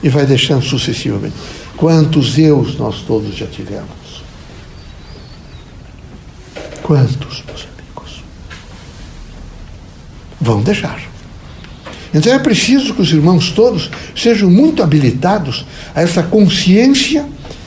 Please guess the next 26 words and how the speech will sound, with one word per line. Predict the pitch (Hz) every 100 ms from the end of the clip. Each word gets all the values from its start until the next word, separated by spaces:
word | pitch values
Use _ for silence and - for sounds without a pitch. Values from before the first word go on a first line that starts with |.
| -
da | 165
temporariedade | 135 151 139 135 127 120 117 117 113
da | 101
Terra. | 92 90 - - - - - - - - 110
É |
preciso. | - 101 - 151 120 - - - - - - - - -
Deus | 113 139 -
colocou, | 127 117 147 135
às | 117
vezes, | 139 117
do |
lado | 117 139 131
dos | 110 107 101
irmãos, | 107 170 208 196 - - - 151
homens | 175 185 170
bons, | 190 214 - - - - - - -
pessoas | 120 - 139 -
simples. | 185 185 - - - - - - - - - - - -
Não | 135
são | 135 196
só | - 180 156
os |
doutores | 135 143 151 165 165 165
que | 185
são | - 214
bons. | 160 139 - -